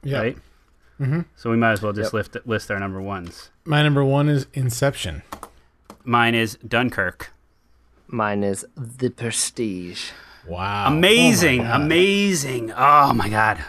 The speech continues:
Speaker 2: All right, so what do we talk about? What do we talk
Speaker 1: Wait,
Speaker 2: about
Speaker 1: what was
Speaker 2: here?
Speaker 1: yours, Lee?
Speaker 2: Dunkirk.
Speaker 1: Dunkirk.
Speaker 2: Can we,
Speaker 3: That was my number
Speaker 2: can we
Speaker 3: three,
Speaker 2: talk
Speaker 3: but I
Speaker 2: about
Speaker 3: really,
Speaker 2: Dunkirk? Can we talk about
Speaker 3: I
Speaker 2: Dunkirk
Speaker 3: really
Speaker 2: first,
Speaker 3: had,
Speaker 2: and then we'll talk about The
Speaker 3: uh,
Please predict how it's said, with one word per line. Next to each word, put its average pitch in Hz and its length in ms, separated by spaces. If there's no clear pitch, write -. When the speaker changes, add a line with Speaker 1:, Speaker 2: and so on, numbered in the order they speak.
Speaker 2:
All 131 80
right, 123 100
so - 120
what 139 40
do 143 60
we 139 60
talk 131 180
about? 101 260
What 143 100
do 135 60
we 131 60
talk 120 100
Speaker 1:
Wait, 160 80
Speaker 2:
about 143 120
Speaker 1:
what 175 80
was 185 100
Speaker 2:
here? 202 100
Speaker 1:
yours, 202 100
Lee? 214 260
Speaker 2:
Dunkirk. 160 680
Speaker 1:
Dunkirk. 135 640
Speaker 2:
Can 185 120
we, 135 40
Speaker 3:
That 147 60
was 139 180
my 143 140
number 139 240
Speaker 2:
can 135 220
we 139 100
Speaker 3:
three, - 60
Speaker 2:
talk 208 180
Speaker 3:
but 151 80
I 151 60
Speaker 2:
about 208 140
Speaker 3:
really, 151 180
Speaker 2:
Dunkirk? 131 340
Can 170 80
we 170 80
talk 170 180
about 165 160
Speaker 3:
I 156 80
Speaker 2:
Dunkirk 160 160
Speaker 3:
really 180 200
Speaker 2:
first, 143 100
Speaker 3:
had, 143 160
Speaker 2:
and 127 80
then 135 80
we'll 131 80
talk 135 140
about 131 220
The 151 80
Speaker 3:
uh, 135 40